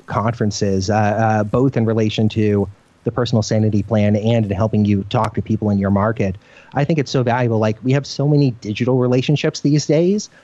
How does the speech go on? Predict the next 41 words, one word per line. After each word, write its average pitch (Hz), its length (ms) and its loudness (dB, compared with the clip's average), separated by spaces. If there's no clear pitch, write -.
Going 139 280 2
to 131 140 0
a 120 40 2
conference 117 540 -2
or 110 140 0
an 110 60 0
event 107 300 0
like 110 200 0
that 107 320 0
and 107 100 -2
actually 117 260 -2
being 117 180 2
able 113 120 0
to 117 60 -2
say, 117 180 0
like, 117 200 0
"Oh, 170 80 2
hey, 196 180 2
it's 165 120 0
been 160 140 2
great 160 220 0
knowing 131 300 0
you 147 160 2
online 139 420 0
for 139 100 -4
two 123 220 -4
years. 110 480 -2
Now 139 160 -2
we 147 100 0
could 139 120 -4
actually 143 240 -4
see 135 160 -6
each 139 160 -4
other 131 180 0
face 135 300 -2
to - 80 -6
face 135 260 0
in 123 80 0
the 110 80 0
flesh." 139 540 -4
That, 151 320 -2